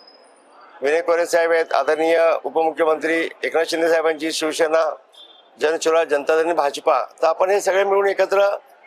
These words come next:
आपण काम करतो. आणि सत्तेमध्ये दोन, दोन, दोन उपमुख्यमंत्री सत्तेमध्ये आहेत,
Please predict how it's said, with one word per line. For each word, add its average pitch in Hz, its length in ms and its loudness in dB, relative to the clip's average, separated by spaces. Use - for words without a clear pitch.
आपण 196 180 -2
काम 185 280 0
करतो. 170 140 0
आणि 175 100 0
सत्तेमध्ये 190 460 -2
दोन, 196 280 0
दोन, 180 220 -2
दोन 202 300 -2
उपमुख्यमंत्री 190 680 -2
सत्तेमध्ये 180 460 0
आहेत, 180 120 0